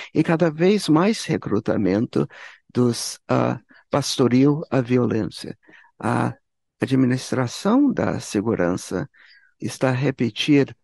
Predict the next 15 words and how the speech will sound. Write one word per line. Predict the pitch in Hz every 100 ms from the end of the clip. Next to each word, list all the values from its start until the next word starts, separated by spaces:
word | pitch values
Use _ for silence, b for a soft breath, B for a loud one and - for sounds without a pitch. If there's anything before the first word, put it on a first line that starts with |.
| _ -
cada | 139 131
vez | 131 160 202
mais | 143 127 127 120
os | 120 -
mesmos | 131 170 214 160 131 123
erros. | 139 120 113 - - - _ _ _ _ _ _ _ _ _ _ _ _ _ _ _ -
Então, | 160 170 165 165 _ _ -
tenta | 185 226 -
focar-se | 139 - 139 - 151 147 147 _ _ - 143 131 b b _
em | - 117 107 - -
melhorar | 87 127 120 127 147 254
a | 156
capacidade | 131 113 110 - 123 113 113 113
militar. | 123 113 113 - 277 330
É, | 320 95